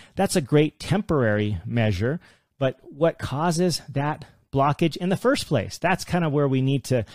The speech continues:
really attack this issue of heart disease, because although we have the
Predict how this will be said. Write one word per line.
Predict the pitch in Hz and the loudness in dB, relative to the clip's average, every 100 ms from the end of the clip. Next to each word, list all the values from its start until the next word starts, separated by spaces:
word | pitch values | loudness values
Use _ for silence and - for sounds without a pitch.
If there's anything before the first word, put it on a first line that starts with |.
| - - | -20 -6
really | - 143 139 | 2 2 2
attack | 107 - - 160 - | -2 -4 -2 -2 -2
this | 120 120 | -4 -4
issue | - 160 - | -2 -2 -2
of | 123 | -4
heart | - 196 | -2 -4
disease, | - 143 127 117 | -2 0 0 0
because | 113 135 131 | 0 0 2
although | 143 151 | 4 4
we | 139 107 | 2 0
have | 135 196 202 165 | -2 -2 -2 -2
the | 139 131 | -2 -4